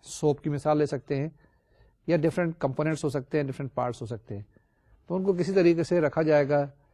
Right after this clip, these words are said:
قرینے سے، سلیقے سے، تاکہ اس کو استعمال کیا جا سکے۔ کس جگہ پہ؟ یا تو پروڈکشن میں آپ استعمال کریں گے یا پھر آپ اس کو سیل کریں گے۔ یعنی دو چیزیں ہو گئیں، ایک طرف فنش پروڈکٹ ہو گئی جو کہ مارکیٹ میں جانا ہے بکنے کے لیے، سوپ کی میں نے مثال دے دی،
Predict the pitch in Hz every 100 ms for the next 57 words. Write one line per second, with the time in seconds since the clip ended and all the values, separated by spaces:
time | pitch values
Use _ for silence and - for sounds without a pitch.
0 | _ _ _ - 151 170 170 147 156 147
1 | - 143 160 175 139 143 139 _ _ _
2 | _ - 143 139 156 - 165 - 131 135
3 | 123 135 120 110 107 101 104 _ _ _
4 | _ - 175 175 190 175 190 196 _ _
5 | - 139 127 143 143 185 180 165 165 160
6 | 151 151 151 143 135 135 - _ _ _
7 | - 143 147 143 127 123 160 143 123 120
8 | 113 101 95 - _ _ _ _ 139 151
9 | 139 185 190 175 160 147 156 160 147 143
10 | 156 147 - 165 208 165 165 165 160 160
11 | 147 135 139 123 131 143 143 131 131 143
12 | 123 117 135 113 104 98 104 _ _ _
13 | _ - 156 143 147 139 135 123 135 131
14 | 127